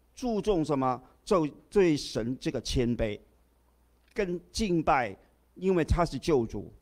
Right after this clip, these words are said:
降生了，我们对他敬仰，就是一种虔诚的、谦卑的态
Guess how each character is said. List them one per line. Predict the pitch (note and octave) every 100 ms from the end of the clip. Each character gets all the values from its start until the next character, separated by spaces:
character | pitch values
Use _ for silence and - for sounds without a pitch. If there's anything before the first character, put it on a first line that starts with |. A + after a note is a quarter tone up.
| _
降 | - E3 B2
生 | B2 C3 B2
了， | G#2
我 | A2+ A2+
们 | A2
对 | A#2 C#3
他 | A2 B2
敬 | - - G2+ B2
仰， | A#2+ E2+ F2 _ _ _ _ _ _ _ _ _
就 | - B2+
是 | -
一 | B2+
种 | A#2+ G2+ F#2+ _ _ _ _ _ _ _ - -
虔 | - - G#2 A2
诚 | A#2 G2
的、 | G#2 - _ _ _ -
谦 | - A2 G#2+
卑 | G#2
的 | G2+
态 | - -